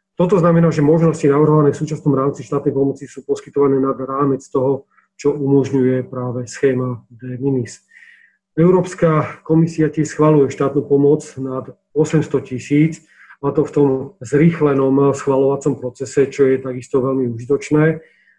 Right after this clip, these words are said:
No a práve tá výhoda tých sum do tých osemsto tisíc, eh, tak tá je postavená najmä na tom, že tuto naozaj netreba s Európskou komisiou nič konkrétne notifikovať.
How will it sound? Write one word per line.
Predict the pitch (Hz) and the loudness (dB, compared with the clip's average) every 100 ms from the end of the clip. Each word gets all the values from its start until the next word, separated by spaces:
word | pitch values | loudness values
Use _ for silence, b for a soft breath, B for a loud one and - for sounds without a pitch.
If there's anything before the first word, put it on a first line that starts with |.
| - | -2
No | 143 143 139 | 4 4 4
a | 139 131 | 0 -2
práve | 143 143 143 147 135 - _ 139 | -2 2 2 2 0 -6 _ -8
tá | 131 | -2
výhoda | 151 143 143 143 135 135 135 - _ | 2 2 2 2 0 -2 -6 -14 _
tých | 139 131 - | -2 -2 -6
sum | - 143 131 | 0 0 2
do | 131 | -2
tých | 131 - - | -4 -12 -20
osemsto | - 147 - 135 | -10 -8 -4 -4
tisíc, | 139 127 143 143 147 | -4 -4 0 0 -2
eh, | _ _ - - _ 139 135 135 135 135 139 | _ _ -20 -20 _ -6 -2 0 2 0 0
tak | 139 - - 147 156 127 - | -4 -6 -10 -8 -10 -8 -4
tá | 143 143 147 | -2 0 2
je | 139 139 139 139 139 135 | 4 4 2 2 0 -2
postavená | 139 - 139 135 131 | -4 -2 0 0 -2
najmä | 131 135 131 | -4 -4 -6
na | 127 | -6
tom, | 135 | -10
že | 123 123 - | -12 -16 -20
tuto | 123 135 131 _ _ | -8 -6 -6 _ _
naozaj | 135 131 135 | -8 -6 -6
netreba | 131 139 139 123 131 127 | -2 -2 0 -4 -4 -10
s | - 156 | -6 -2
Európskou | 135 131 - 135 123 - | -2 -4 -4 -4 -4 -4
komisiou | 135 123 - 127 123 131 | -6 -6 -4 -4 -4 -8
nič | 131 123 | -14 -10
konkrétne | - 123 131 127 135 123 - b b b | -6 -6 -8 -12 -12 -16 -18 b b b
notifikovať. | - 131 139 160 151 131 127 123 | -12 -6 -2 -2 -2 -4 -4 -6